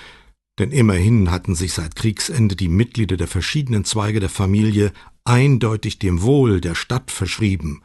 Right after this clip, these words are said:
nicht nur durch mannigfachen großzügigen Einsatz für öffentliche und private wohltätige Einrichtungen, sondern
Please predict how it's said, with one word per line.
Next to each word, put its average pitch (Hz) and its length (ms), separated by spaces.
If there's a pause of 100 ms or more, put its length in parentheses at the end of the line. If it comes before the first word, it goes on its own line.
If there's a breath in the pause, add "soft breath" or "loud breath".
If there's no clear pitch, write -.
(520 soft breath)
nicht 117 280
nur 92 100
durch 90 240
mannigfachen 90 720
großzügigen 95 800
Einsatz 104 640 (260 loud breath)
für - 140
öffentliche 113 640
und 87 100
private 95 600
wohltätige 98 600
Einrichtungen, 127 680 (320 loud breath)
sondern 160 540